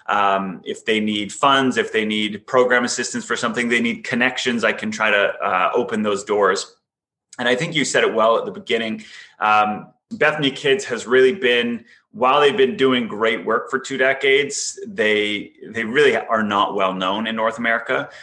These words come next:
So, uh, the, the steep learning curve is really trying to get this story out, both the cause, the need for kids to have medical care,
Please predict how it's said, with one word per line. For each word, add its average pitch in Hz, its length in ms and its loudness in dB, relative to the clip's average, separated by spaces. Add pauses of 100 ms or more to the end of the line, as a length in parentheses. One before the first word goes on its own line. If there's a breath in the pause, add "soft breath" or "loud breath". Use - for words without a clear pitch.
(120)
So, 107 560 2
uh, 95 380 -2
the, 104 160 2
the 113 160 -2
steep - 420 -2
learning 117 320 2
curve 117 280 2
is 107 140 -6
really 117 220 0
trying 113 240 -4
to 110 60 -2
get 98 400 -2
this 107 500 -4
story 127 800 2
out, 113 380 -2
both 123 280 2
the 113 60 -2
cause, 131 640 2
the 113 120 -4
need 117 340 -2
for 147 100 -8
kids 127 300 -4
to 127 80 -4
have 123 160 -2
medical 127 320 -4
care, 135 460 0